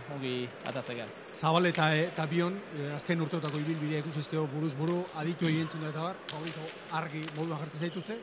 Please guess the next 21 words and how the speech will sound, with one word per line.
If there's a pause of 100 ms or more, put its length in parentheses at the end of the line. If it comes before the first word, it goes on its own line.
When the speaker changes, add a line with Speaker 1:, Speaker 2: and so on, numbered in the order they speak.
Speaker 2:
baina
hemen (480)
partiduak
aurrera
atera
egin
behar
dira,
ez
da? (320)
Speaker 1:
Bai, (240)
hemen
partidu
bakoitza
mundu
bada,
azkenen,
ba, (640)
eh, (240)
gustoa
jokatzeten